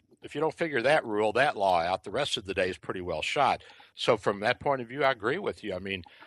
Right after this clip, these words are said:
if this means that you and me and our families and our children will survive, and we have a guy that we know can make that possible, then I think we have a duty to do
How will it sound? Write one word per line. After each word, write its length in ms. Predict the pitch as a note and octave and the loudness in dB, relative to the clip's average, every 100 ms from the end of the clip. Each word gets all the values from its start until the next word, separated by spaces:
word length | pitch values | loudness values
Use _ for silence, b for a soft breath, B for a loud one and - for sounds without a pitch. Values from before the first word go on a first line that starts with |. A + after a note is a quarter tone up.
| B | B
if 120 | G2+ | -4
this 200 | B2 A#2+ | -2 -2
means 460 | A#2+ A#2+ A#2 G#2+ - | -2 -4 -4 -6 -4
that 260 | G2 E2+ - B B B B _ _ | -2 -2 -4 B B B B _ _
you 460 | - G#2+ A2+ A#2+ D3+ - | -10 -2 0 0 -2 -2
and 240 | G2+ F#2 | 0 0
me 340 | G2 A2 C3 C3+ | 2 2 2 -2
and 200 | G2+ F#2+ | -4 -2
our 140 | G2 | -2
families 500 | - G2+ G2+ G2+ F#2+ | 0 -2 -2 -4 -4
and 80 | G#2 | 0
our 140 | F2+ | 0
children 460 | F2+ - G2+ G2+ G2 - - - | 0 0 0 -2 -8 -14 -20 -12
will 160 | G#2 F#2 | -8 -6
survive, 600 | - F2+ F#2+ G2+ C#3+ C#3+ | -4 2 6 6 4 2
and 240 | F#2+ F2+ | -6 -8
we 140 | F2+ F2+ | -6 -4
have 180 | G#2+ | -4
a 60 | F2+ | -4
guy 240 | G2+ G2 | 0 0
that 160 | G2+ E2 | 0 -4
we 100 | F#2+ | -8
know 160 | G2 G2+ | -6 -6
can 240 | - F#2 - b b | -8 -14 -16 b b
make 200 | G#2 G2 | -4 0
that 220 | G#2 - | -2 -2
possible, 580 | - G2+ - A2 B2+ - b b b - | 0 0 0 -4 -6 -6 b b b -8
then 120 | F#2 | -2
I 100 | F#2 | -2
think 200 | A#2 F#2 | -2 -6
we 120 | G2+ | -4
have 140 | G2 E2+ | -4 -4
a 40 | |
duty 320 | D2 G2 F#2 | -6 -6 -6
to 140 | F2 E2+ | -8 -2
do 340 | G2+ G#2 G#2+ | 2 2 0